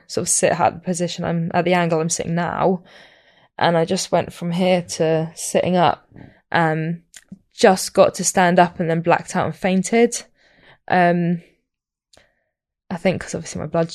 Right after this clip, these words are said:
they, my blood sugars w-, would have been low. Like, I don't really understand when you're in, in hospital why they only give you, um, electrolytes, so the,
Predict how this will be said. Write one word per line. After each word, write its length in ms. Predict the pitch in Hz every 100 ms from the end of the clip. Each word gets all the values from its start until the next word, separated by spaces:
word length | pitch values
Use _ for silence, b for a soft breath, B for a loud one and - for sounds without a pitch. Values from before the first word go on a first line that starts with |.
| -
they, 200 | 190 196 - - _ -
my 140 | 185
blood 220 | 196 190
sugars 260 | - 196 180
w-, 180 | 196 - _
would 160 | 202 202
have 100 | 202
been 160 | 214
low. 240 | 220 233 240
Like, 320 | 208 196 190
I 60 | 214
don't 140 | 247
really 140 | 254 269
understand 440 | 240 233 226 220
when 140 | 220
you're 100 | 226
in, 80 | 214
in 100 | 196
hospital 520 | 185 202 - - 180
why 460 | 175 190 180 185 175 b b b b _ -
they 140 | 208
only 180 | 220 226
give 160 | 214 175
you, 380 | 185 185 170 - _ -
um, 640 | 175 175 175 175 175 175 _ - - -
electrolytes, 640 | 180 - - 185 160 -
so 200 | - 175
the, 420 | 165 165 160 165